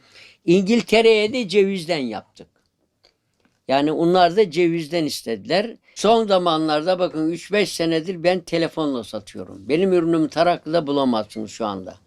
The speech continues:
İlle değil de insanlar iki kaşık yaptırmak için Bayramdan önce on tane araba vardı bir pazar günü. Ta Silivri'den insan geliyor buraya. Yani benim internette çok belgesellerim var, telefon numaralarım var.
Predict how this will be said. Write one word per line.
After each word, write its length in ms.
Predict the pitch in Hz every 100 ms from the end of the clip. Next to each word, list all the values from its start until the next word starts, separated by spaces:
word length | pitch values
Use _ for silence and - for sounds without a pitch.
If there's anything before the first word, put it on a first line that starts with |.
| - - - - _
İlle 380 | 180 180 151 135
değil 240 | 135 135
de 100 | 165
insanlar 600 | 175 180 - 160 151 156
iki 340 | 151 160 - 196
kaşık 340 | 165 156 -
yaptırmak 540 | 165 160 175 175 156 131
için 260 | 131 - - _ - _ _ -
Bayramdan 640 | 151 175 170 185 180 190
önce 500 | 160 156 151 208 202 -
on 260 | 170 190 170
tane 240 | 165 170
araba 440 | 175 160 147 143
vardı 280 | 135 135 165 135
bir 100 | 147
pazar 420 | 127 127 113 113
günü. 340 | 98 104 104
Ta 160 | 98 139
Silivri'den 800 | - - 160 175 160 147 160 151
insan 400 | 143 117 127 120
geliyor 320 | 104 101 95
buraya. 260 | 90 - - _ -
Yani 340 | 175 196 180
benim 440 | 160 196 220 220 160
internette 720 | - 180 170 180 180 175 - 170
çok 360 | - 190 -
belgesellerim 960 | 156 156 143 147 - 147 143 147 143 120
var, 140 | 107
telefon 580 | 95 - 147 147 135 143
numaralarım 640 | 135 131 127 123 117 110 104
var. 180 | 175